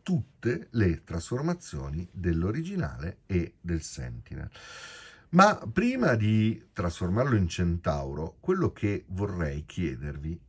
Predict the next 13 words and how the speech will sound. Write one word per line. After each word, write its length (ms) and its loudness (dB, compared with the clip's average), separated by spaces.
è, 180 -8
abbiamo 400 -2
detto, 520 -4
appunto, 600 -6
ci 180 -10
siamo 320 -2
lasciati 580 -4
qualche 320 -4
mese 260 -4
fa 320 -8
dicendo: 800 -4
"Vi 180 6
sarà 480 4